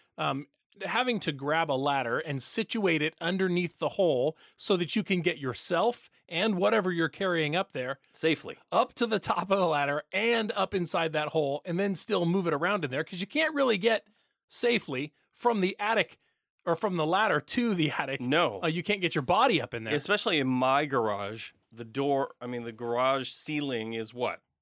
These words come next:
Speaker 2: What do you think? Twelve feet?
Speaker 1: Yeah.
Speaker 2: I mean, it's high.
Speaker 1: Yeah.
Speaker 2: It's up there. So to put a ladder in there and to be able to access it, I mean, you're standing precariously on the ladder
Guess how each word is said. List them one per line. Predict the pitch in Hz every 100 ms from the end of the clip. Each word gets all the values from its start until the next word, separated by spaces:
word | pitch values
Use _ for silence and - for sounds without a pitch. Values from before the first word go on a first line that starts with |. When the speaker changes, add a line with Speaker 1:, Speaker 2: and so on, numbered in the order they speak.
| _ -
Speaker 2:
What | 131
do |
you | 110
think? | 90 _ _
Twelve | - 123 123 170
feet? | - 233 330 -
Speaker 1:
Yeah. | 151 160 135 - _
Speaker 2:
I |
mean, | 135 208
it's | -
high. | 131 202 120 -
Speaker 1:
Yeah. | 147 165 143
Speaker 2:
It's | 143
up | 185 -
there. | 104 80 - _ _ _ _ _
So | - 180 170 160
to | 160
put | 147 240
a | 202
ladder | 135 147 160 196 156
in | 139
there | 135 127
and | 127
to | - 131
be | 160
able | 196 151
to | -
access | 127 160 - - 120 -
it, | 110 107 - _ _ _ _ _ _ _ -
I | 143
mean, | 156
you're | 165 170
standing | - - 196 196 196 170 _ -
precariously | 170 165 165 160 151 135 - 139 123 110 95 _ _ _ _
on | 131 139 135 123
the | 120
ladder | 117 120 113 104 95